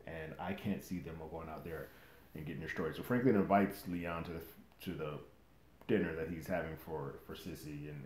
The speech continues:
and he doesn't. He's like, "No, give your mom the best. Like, she was there for me when a lot of other people weren't, but I can't do that. I gotta be here to, to handle this." Franklin sort of takes that away, but it is what it is.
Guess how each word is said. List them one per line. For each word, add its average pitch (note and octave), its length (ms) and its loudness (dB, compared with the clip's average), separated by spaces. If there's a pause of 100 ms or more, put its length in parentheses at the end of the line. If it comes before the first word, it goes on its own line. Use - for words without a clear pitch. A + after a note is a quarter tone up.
(120)
and D2 420 -8 (180)
he F#2+ 60 -2
doesn't. E2 280 -6
He's E2 120 -10
like, E2+ 160 -4
"No, G2 280 6 (100)
give G#2 140 4
your G2 80 6
mom E2+ 200 2
the D#2+ 60 -4
best. C#2+ 280 -6
Like, D#2+ 100 -6
she - 180 2
was G2+ 100 6
there F#2 140 2
for F#2 100 -4
me E2+ 200 -4
when D#2+ 260 -6 (140)
a - 80 -6
lot F#2 180 0
of E2+ 120 -6
other F2 100 -4
people E2+ 260 -4
weren't, F2 360 0 (720)
but G2+ 100 8
I F#2+ 80 12
can't F#2 240 2
do E2 80 -2
that. D2+ 120 2
I F2 120 4
gotta F2+ 160 4
be D#2+ 180 -4
here D#2+ 380 -2
to, D2+ 280 -8
to E2 60 -6
handle E2+ 280 -6
this." C#2+ 220 -4 (200)
Franklin C3+ 260 10
sort A2+ 200 8
of - 60 -2
takes E2 180 0
that - 140 -2
away, D#2 300 0
but D#2+ 240 -4 (840)
it F#2 140 2
is E2+ 160 -2
what D#2+ 140 -2
it - 220 -10
is. - 80 -16